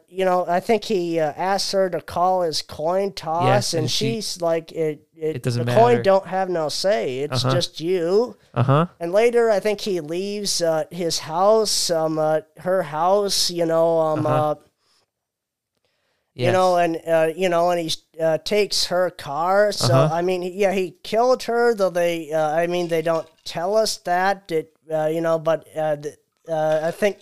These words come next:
Speaker 1: when they wrote it, they assumed we were smart enough to figure that
Speaker 2: Mm-hmm.
Speaker 1: out.
Speaker 2: Mm-hmm.
Speaker 1: Same thing where he encounters a, like, a chicken farmer, uh, you know, along the side of the road. Then they show him with the, the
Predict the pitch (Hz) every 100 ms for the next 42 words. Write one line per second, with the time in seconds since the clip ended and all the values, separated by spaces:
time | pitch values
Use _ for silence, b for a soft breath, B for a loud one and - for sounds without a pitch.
0 | - 180 180 175 165 143 156 196 202 202
1 | 202 170 165 156 151 - 196 190 147 165
2 | 170 170 170 160 156 - 165 170 175 175
3 | 170 165 156 147 - 180 170 170 139 131
4 | 143 147 156 190 190 - 143 156 185 196
5 | - - 233 254 - 240 247 226 196 202
6 | 208 185 147 - 175 202 196 180 185 180
7 | 165 151 151 160 165 160 143 - 202 202
8 | 220 220 208 165 165 190 196 196 214 220
9 | - 160 156 151 170 170 156 160 160 160
10 | 151 160 170 165 151 - 175 185 175 156
11 | 143 139 147 180 190 170 160 160 156 147
12 | - 175 170 147 160 175 185 185 170 156
13 | 147 147 139 - _ 147 147 143